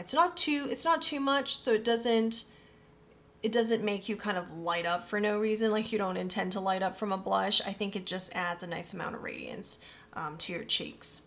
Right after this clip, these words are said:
So there you have it. That is my initial review of Dior's Birds of a Feather collection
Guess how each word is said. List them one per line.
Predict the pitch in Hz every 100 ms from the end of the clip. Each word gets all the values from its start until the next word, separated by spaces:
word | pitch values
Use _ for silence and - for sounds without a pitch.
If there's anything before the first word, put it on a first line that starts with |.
| _ _ - - - -
So | - 320
there | 330 330
you | 302
have | 269 269 262
it. | 269 226 226
That | 240
is | 240 233
my | 220 208 214
initial | 233 240 381 - 285
review | 240 226 190 180 180 180 -
of | 190 185 185 185
Dior's | 208 202 208 202 202
Birds | - 214 214 220
of |
a | 208
Feather | - 180 180
collection | 180 - 175 170 190 185